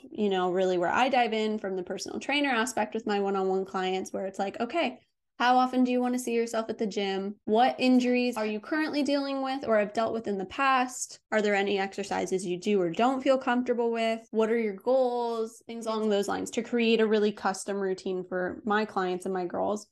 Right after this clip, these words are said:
There's also the factors of doing exercises that are most effective for you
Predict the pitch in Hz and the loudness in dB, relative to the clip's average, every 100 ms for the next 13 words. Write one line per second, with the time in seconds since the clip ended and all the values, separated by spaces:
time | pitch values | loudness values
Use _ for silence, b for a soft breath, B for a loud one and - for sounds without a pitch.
0 | _ 294 262 262 262 277 254 240 202 208 | _ 2 4 4 2 2 0 2 2 0
1 | 226 220 - 208 196 190 - _ _ _ | -2 0 2 4 4 -2 -12 _ _ _
2 | 226 220 226 226 - 202 214 208 190 190 | -4 -2 -2 -2 -4 -6 -6 -2 -2 -2
3 | 180 190 - - 214 190 185 180 - - | -4 -4 -4 -6 -2 -2 -2 -4 -8 -8
4 | 190 - 175 - - 185 190 185 - 277 | -10 -6 -6 -6 -4 -2 -2 -4 -10 -20
5 | - 220 208 202 190 190 185 180 180 | -4 0 2 2 0 2 2 2 0